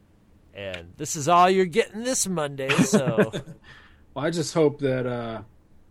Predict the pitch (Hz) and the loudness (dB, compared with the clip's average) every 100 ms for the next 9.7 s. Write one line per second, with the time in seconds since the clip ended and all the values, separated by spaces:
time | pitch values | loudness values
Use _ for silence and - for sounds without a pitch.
0 | _ _ _ _ _ _ - 170 170 165 | _ _ _ _ _ _ 0 2 4 2
1 | 175 143 160 160 175 - 165 151 147 139 | 2 0 0 0 -2 4 6 8 6 4
2 | 143 135 120 131 131 120 127 - 143 135 | 2 0 -2 -2 -4 -6 -8 -4 -4 -2
3 | 139 127 123 120 127 135 123 117 117 120 | -4 -4 -4 -2 0 0 0 -4 -4 -4
4 | 113 113 110 107 107 120 120 117 117 - | -6 -4 -4 -4 -4 -4 -4 -4 -4 -2
5 | - 160 170 135 143 123 117 113 123 175 | 0 2 2 0 0 0 -2 -2 2 4
6 | 190 196 196 - 170 160 143 123 113 135 | 6 6 2 2 2 2 0 -2 -2 -6
7 | - - 120 117 117 104 127 107 - 143 | -10 -6 -4 -2 -4 -4 -6 -4 0 0
8 | 135 123 - 139 135 113 107 104 - 117 | 0 -2 -2 -2 0 -2 -4 -4 -2 -2
9 | 110 101 117 117 120 - - | 0 -2 -2 -2 -2 -4 -8